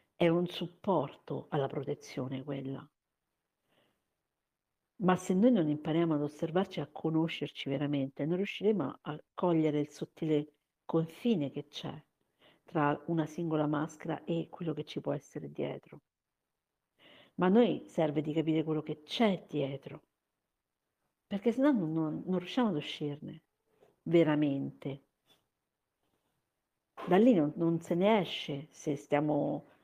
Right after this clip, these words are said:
fermi sugli schemi. Se stiamo, scusate, se stiamo fermi sugli schemi non ne usciamo da queste situazioni, perché naturalmente non, non si può uscire.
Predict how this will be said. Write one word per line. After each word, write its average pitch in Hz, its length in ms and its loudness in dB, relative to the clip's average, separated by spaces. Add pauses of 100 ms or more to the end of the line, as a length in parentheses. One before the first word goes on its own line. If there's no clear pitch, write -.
(580)
fermi 196 680 10
sugli 180 340 4
schemi. 147 640 2 (680)
Se - 160 -14
stiamo, - 460 0 (120)
scusate, 135 560 -8 (420)
se - 120 -10
stiamo 185 260 6
fermi 185 340 4
sugli 156 240 -2
schemi 139 440 -2
non 175 160 0
ne 190 60 0
usciamo 156 480 -2 (100)
da - 120 -4
queste - 180 -10
situazioni, 139 680 -6 (1000)
perché - 280 0
naturalmente 202 640 4
non, 151 240 -4
non 156 300 -4
si - 140 -8
può 226 120 0
uscire. 143 640 -6